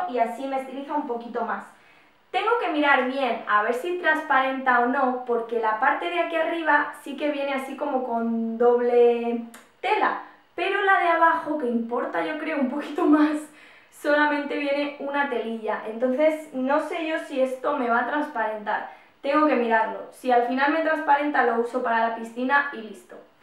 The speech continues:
Os voy a enseñar ya todos los bikinis que me he cogido. Este otro, ¿veis las braguillas que no son pequeñas, pequeñas? Vamos, pequeñas me refiero de estas que se te meten por el culete. Por lo menos, esa que os he enseñado es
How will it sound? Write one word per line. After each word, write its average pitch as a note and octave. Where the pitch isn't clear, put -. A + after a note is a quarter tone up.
Os A#3+
voy B3
a C4+
enseñar C#4+
ya A#3
todos B3+
los B3
bikinis A#3+
que A#3
me A#3
he A#3
cogido. B3
Este D#4
otro, D#4
¿veis B3+
las D#4+
braguillas C4
que A3
no A3
son C#4+
pequeñas, B3
pequeñas? C4
Vamos, B3+
pequeñas B3+
me C4
refiero B3+
de B3
estas B3
que A#3+
se A#3+
te A#3+
meten A#3+
por A3+
el A3+
culete. C4
Por A#3+
lo A#3+
menos, C4+
esa E4
que E4+
os E4
he D#4
enseñado D4+
es C#4+